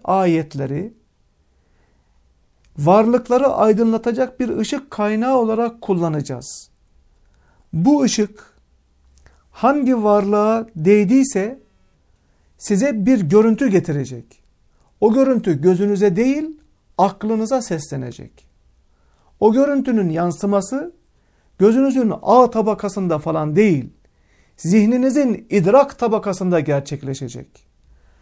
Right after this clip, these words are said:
Kalbinizle görmeyi öğreneceksiniz, aklınızla görmeyi öğreneceksiniz. Aklıyla, kalbiyle görmeyi öğrenemeyenler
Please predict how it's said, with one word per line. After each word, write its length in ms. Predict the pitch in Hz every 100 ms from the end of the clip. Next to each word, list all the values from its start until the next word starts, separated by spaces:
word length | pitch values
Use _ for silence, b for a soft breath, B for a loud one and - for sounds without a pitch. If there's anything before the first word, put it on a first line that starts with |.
| _ -
Kalbinizle 600 | 185 208 226 277 247 247
görmeyi 460 | 202 202 180 165
öğreneceksiniz, 840 | 151 147 143 139 147 - 131 123 - -
aklınızla 640 | 202 - 220 262 240 226
görmeyi 460 | 180 185 175 165 160
öğreneceksiniz. 840 | 147 143 135 139 - 127 120 - b b b b _
Aklıyla, 840 | 180 202 - 233 285 262 208 151
kalbiyle 640 | - 175 190 196 269 226 175
görmeyi 560 | 147 208 220 220 185
öğrenemeyenler 1120 | 143 165 175 170 190 269 254 208 165 143 131